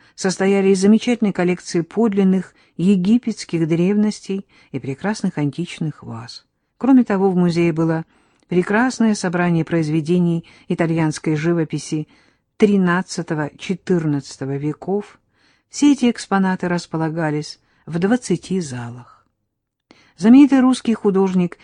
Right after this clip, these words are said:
Илья Ефимович Репин восхищался.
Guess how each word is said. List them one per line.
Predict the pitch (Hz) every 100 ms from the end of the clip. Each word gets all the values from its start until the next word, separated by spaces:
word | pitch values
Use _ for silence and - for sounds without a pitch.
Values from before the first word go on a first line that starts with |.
| _
Илья | 185 185 170 175 165
Ефимович | 160 170 160 151 143 - -
Репин | 170 175 180 170 165 - _ -
восхищался. | 143 214 - - 190 - 143 139 127 - -